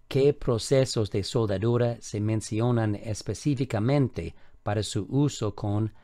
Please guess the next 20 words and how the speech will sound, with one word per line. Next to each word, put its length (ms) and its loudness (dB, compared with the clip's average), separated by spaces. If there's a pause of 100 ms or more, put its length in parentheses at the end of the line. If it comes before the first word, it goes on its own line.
A 280 -2
P 140 0
I 260 -2
once 300 -4
cero 240 -6
cuatro? 500 0 (960)
¿Flash 520 -2
a 120 -8
tope? 480 0 (640)
¿Arco 460 0
sumergido? 840 0 (580)
¿Oxiacetyleno? 1120 0 (640)
¿Arco 360 -2
de 200 -4
gas 240 0
metálico? 680 0 (400)
¿O 200 -6
todo 460 2
lo 200 0
anterior? 720 -2